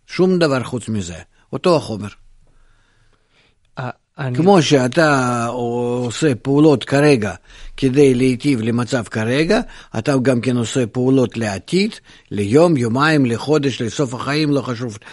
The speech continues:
Speaker 1: לעולם הבא, מה שנקרא, לא חשוב איך, כדי ליהנות.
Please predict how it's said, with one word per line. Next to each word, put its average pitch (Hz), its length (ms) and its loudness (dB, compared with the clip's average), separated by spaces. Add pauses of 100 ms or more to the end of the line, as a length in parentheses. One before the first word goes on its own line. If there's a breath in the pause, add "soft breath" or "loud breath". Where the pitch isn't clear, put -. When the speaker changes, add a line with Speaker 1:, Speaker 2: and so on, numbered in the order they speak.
(100)
Speaker 1:
לעולם 151 380 6
הבא, 139 240 2
מה 170 120 2
שנקרא, 151 420 -4 (420 soft breath)
לא 165 80 0
חשוב 117 380 -2
איך, 185 240 0 (320 loud breath)
כדי 165 340 2
ליהנות. 120 480 2